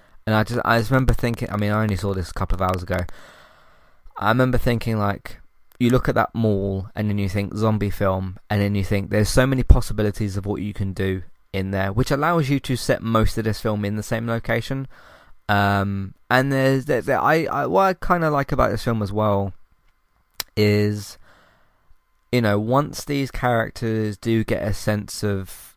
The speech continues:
safety, which is like, you know, most people have got keys, the areas are sort of locked down, they even start playing, like, golf, and obviously they message that guy, I think he was called Andy or whatever,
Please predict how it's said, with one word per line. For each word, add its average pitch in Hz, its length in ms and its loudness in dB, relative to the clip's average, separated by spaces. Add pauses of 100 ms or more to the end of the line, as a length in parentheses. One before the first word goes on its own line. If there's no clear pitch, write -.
(120)
safety, 98 560 -2
which 92 180 -2
is 92 140 -4
like, 92 340 -2
you 101 60 -6
know, 90 320 -2 (140)
most 107 220 4
people 113 220 0
have 104 120 -4
got 110 160 -4
keys, 104 500 -4
the 92 160 -4
areas 104 300 -2
are 104 80 -6
sort - 180 -6
of 98 180 -8
locked - 280 -6
down, 98 560 0 (380)
they 107 100 2
even 104 180 0
start 101 300 -4
playing, 101 400 0
like, 95 340 -4 (120)
golf, 113 600 2
and 95 260 -2
obviously 92 380 -2
they 95 140 -2
message 98 340 -4
that 95 220 -4
guy, 92 160 -2
I 92 40 -6
think 107 180 -6
he 98 40 -4
was 92 100 -4
called - 220 -8
Andy 120 340 0
or 123 60 -2
whatever, 120 380 -2